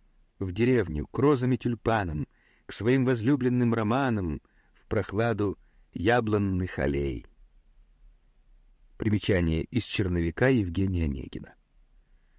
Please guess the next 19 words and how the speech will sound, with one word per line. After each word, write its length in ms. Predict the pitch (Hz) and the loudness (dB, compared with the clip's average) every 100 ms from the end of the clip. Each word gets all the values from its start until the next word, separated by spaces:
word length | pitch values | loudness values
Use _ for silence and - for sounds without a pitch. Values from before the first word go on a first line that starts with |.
| _ _ _ _ - | _ _ _ _ -4
Её 240 | 107 196 | 2 4
влечёт 400 | 190 185 196 185 | 4 2 4 2
в 60 | 113 | 4
бедное 420 | 120 156 139 135 | 4 4 4 4
жилище, 640 | 113 98 110 104 - 95 | 2 0 0 -2 -2 -2
в 60 | 85 | -2
старый 360 | - 117 113 90 | -2 0 0 -2
сад, 600 | - 104 107 98 - - | -4 0 0 -2 -8 -6
под 160 | 104 101 | -4 -2
листву 360 | 107 - 143 | -2 0 0
сельского 520 | 127 113 101 - 95 80 | 2 0 0 -2 -2 0
погоста, 720 | 92 87 147 135 - 127 - _ _ - | -2 2 2 2 -2 -4 -4 _ _ -8
где 240 | 98 110 | -2 0
покоится 600 | 113 110 117 110 - 98 | 0 2 4 4 2 -4
хранительница 760 | - 95 101 101 95 92 - 87 | -2 0 0 0 0 -2 -2 -2
народных 480 | 87 104 90 90 - | 0 0 -2 -4 -4
поверий 400 | 90 98 95 82 | 0 0 0 -2
и 40 | |
сказаний, 680 | - 82 90 147 156 143 | -4 -4 0 0 2 0